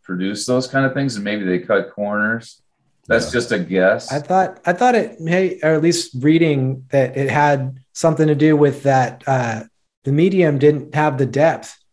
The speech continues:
Speaker 3: They couldn't do the, they couldn't press the grooves as deep because it's a thinner layer on top of the picture.
Speaker 1: Hmm,
Speaker 3: I don't know if
Speaker 1: I don't
Speaker 2: Makes
Speaker 1: know.
Speaker 2: sense.
Speaker 3: I don't know if that's crap or what. I, I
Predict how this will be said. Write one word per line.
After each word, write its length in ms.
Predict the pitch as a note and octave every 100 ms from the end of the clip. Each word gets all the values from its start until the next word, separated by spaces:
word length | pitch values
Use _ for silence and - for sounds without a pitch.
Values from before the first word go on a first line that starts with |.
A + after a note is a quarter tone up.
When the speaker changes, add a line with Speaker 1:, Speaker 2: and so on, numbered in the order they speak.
| _ -
Speaker 3:
They 120 | C#3
couldn't 360 | D#3+ D3+ C3
do 220 | C3 D3 C#3
the, 300 | C3+ B2 -
they 100 | C3+
couldn't 440 | B2+ D3+ C#3 - _ _ _
press 360 | - C#3+ C#3+ -
the 100 | C3
grooves 480 | A#2+ C#3 D#3+ D3 C3
as 180 | G#2+
deep 380 | G#2+ C#3 C3+ B2+
because 480 | B2+ A#2 C3 B2 A2+
it's 200 | - A#2
a 60 | B2
thinner 360 | - C#3+ C3 B2
layer 380 | C3 C#3 B2+
on 140 | A#2+ A#2+
top 300 | C3 B2+ C3+
of 260 | B2 G#2+ _ _
the 100 | B2+
picture. 640 | B2+ C#3+ C#3 A#2 G#2 G2+ _ _ _ _ _ _
Speaker 1:
Hmm, 260 | D#3+ D3 A#2+
Speaker 3:
I 80 | A#2
don't 120 | A#2
know 80 | A#2
if 60 |
Speaker 1:
I 80 | E3 F#3+
don't 100 | G3
Speaker 2:
Makes 160 | G3
Speaker 1:
know. 60 | G3
Speaker 2:
sense. 120 | D3+
Speaker 3:
I 20 | D#3+
don't 80 | D#3+
know 40 |
if 60 | C#3+
that's 200 | C3+ -
crap 440 | - C#3 C#3+ D3
or 120 | B2
what. 360 | G#2+ B2 A#2+ B2
I, 80 |
I 60 | B2+